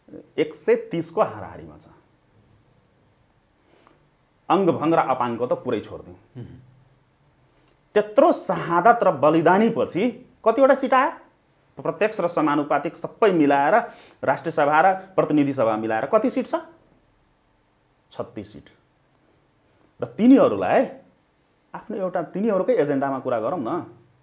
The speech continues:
Speaker 1: समग्र मधेस एक प्रदेश भनेका थिए, बाइसवटा जिल्लाको मधेस प्रदेश।
Speaker 2: मह्म।
Speaker 1: अहिले के भयो? आठवटा जिल्लाको मिथिला प्रदेशलाई के बनाइदिए?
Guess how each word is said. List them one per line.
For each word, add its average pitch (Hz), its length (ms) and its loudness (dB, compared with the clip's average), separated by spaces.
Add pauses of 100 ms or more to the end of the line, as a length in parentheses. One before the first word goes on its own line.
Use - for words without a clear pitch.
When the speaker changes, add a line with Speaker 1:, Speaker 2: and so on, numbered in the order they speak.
(840)
Speaker 1:
समग्र 226 480 2
मधेस 202 480 -2
एक 156 200 -6
प्रदेश 131 320 -2
भनेका 78 220 -12
थिए, - 160 -20 (840)
बाइसवटा 156 560 -2
जिल्लाको 120 400 -4
मधेस 98 300 -8
प्रदेश। 85 460 -14 (260)
Speaker 2:
मह्म। 120 100 -14 (280)
Speaker 1:
अहिले 190 160 2
के 208 120 2
भयो? 214 320 0 (880)
आठवटा 180 400 2
जिल्लाको 151 400 0
मिथिला 143 400 4
प्रदेशलाई 139 480 0
के 123 100 -2
बनाइदिए? 117 640 2